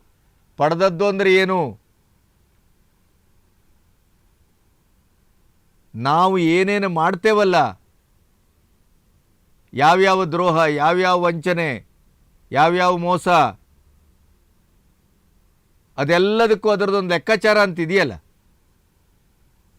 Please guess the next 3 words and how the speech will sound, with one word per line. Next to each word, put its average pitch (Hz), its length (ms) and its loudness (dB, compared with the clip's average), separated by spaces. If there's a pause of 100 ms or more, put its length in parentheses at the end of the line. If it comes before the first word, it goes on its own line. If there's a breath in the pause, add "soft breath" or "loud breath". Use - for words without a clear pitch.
(2500)
ಆ 131 180 0
ಲೆಕ್ಕಾಚಾರದ 123 1000 -4 (640)
ಪರಿಣಾಮ, 139 600 -2